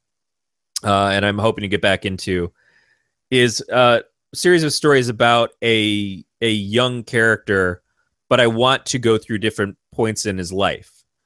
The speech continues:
And, and, like, I wanna kinda go back and forth because a lot of the stories deal with memory and, and the activity of memory and how we remember things and stuff. And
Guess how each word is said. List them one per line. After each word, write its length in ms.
And, 440
and, 460
like, 240
I 100
wanna 240
kinda 220
go 100
back 320
and 140
forth 260
because 240
a 60
lot 240
of 40
the 80
stories 460
deal 180
with 160
memory 560
and, 360
and 200
the 140
activity 420
of 80
memory 480
and 120
how 300
we 140
remember 360
things 360
and 100
stuff. 460
And 680